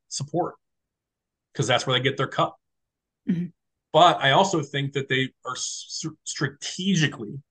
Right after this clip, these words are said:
Speaker 2: Mm-hmm.
Speaker 1: allowing the protective parent to prove the abusive case against the abusive parent. Because now,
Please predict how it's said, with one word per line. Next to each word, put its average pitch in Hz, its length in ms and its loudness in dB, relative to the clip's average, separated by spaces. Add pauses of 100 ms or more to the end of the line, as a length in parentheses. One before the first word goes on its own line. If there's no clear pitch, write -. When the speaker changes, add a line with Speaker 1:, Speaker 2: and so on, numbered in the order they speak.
(540)
Speaker 2:
Mm-hmm. 147 160 -6 (680)
Speaker 1:
allowing 131 680 2
the 123 80 -12
protective 143 580 -4
parent 131 400 -2 (1200)
to 147 80 2
prove 165 880 4
the 135 140 0
abusive 127 680 -2
case 117 540 -2
against 117 720 0 (1000)
the 123 280 0
abusive 110 580 2
parent. - 240 -10 (1500)
Because 135 480 0
now, 127 540 6